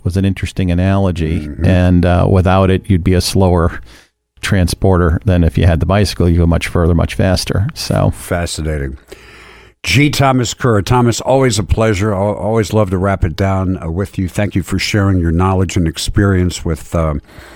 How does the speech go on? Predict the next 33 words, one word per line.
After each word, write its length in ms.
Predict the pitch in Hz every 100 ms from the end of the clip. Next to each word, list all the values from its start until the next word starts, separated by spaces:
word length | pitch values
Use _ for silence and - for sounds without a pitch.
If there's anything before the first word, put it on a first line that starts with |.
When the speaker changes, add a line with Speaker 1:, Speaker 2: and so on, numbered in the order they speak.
| - -
Speaker 2:
our 180 | 82
listeners. 720 | 87 107 104 110 107 110 104 -
And, 600 | 85 87 85 87 82 85
uh, 300 | 85 82 82 - - - - -
we 140 | 95
can 240 | - 87
talk 320 | - - 98 -
forever, 500 | - 90 101 113 107
and 120 | 85
we 100 | 92
will 180 | 90 85
continue 600 | - 92 85 107 101 87
this 240 | 82 101 -
conversation 840 | - 85 78 - 85 82 - 90
as 180 | 82 73
you 100 | 87
continue 540 | - 85 - 98 87 80
going 360 | 82 85 82
down 360 | 76 85 80 76 - - - - -
your 160 | - 107
path. 420 | - 92 87 -
We 100 | 90
encourage 400 | 85 - 101 85 98
everyone 340 | 98 92 92
to 60 | 80
check 460 | - 107 95 - - _
your, 380 | 80 80 80 82
uh, 100 | 78
LinkedIn 580 | 87 110 101 110 104 98
site, 420 | - 117 120 - - - - - -
uh, 560 | 80 78 78 78 78 71
and, 440 | - 85 80 78 85
uh, 280 | 82 78